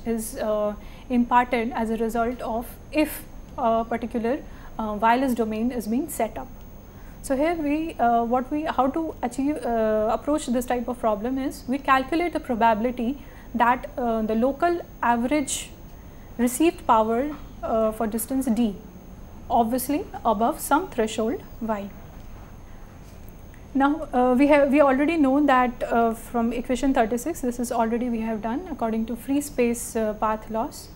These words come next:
When we have this value and we, uh, plug in to, uh, equation thirty-five, what we get is equation thirty-eight that gives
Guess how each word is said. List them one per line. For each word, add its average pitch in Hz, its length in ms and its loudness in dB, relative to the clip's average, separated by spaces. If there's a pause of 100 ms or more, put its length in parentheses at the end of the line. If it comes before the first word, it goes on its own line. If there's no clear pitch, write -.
(380)
When 254 140 2
we 311 120 2
have 277 280 4
this 285 140 2
value 226 440 2 (140)
and 240 240 2
we, 311 320 0
uh, 214 520 2 (460)
plug 262 260 4
in 254 180 2 (380)
to, 220 360 0 (480)
uh, 294 160 -6
equation 240 440 -2
thirty-five, 240 720 0 (480)
what 269 240 4
we 339 80 4
get 262 380 2
is 240 140 2
equation 277 380 -2
thirty-eight 240 720 -2 (220)
that 220 260 2
gives 247 400 -2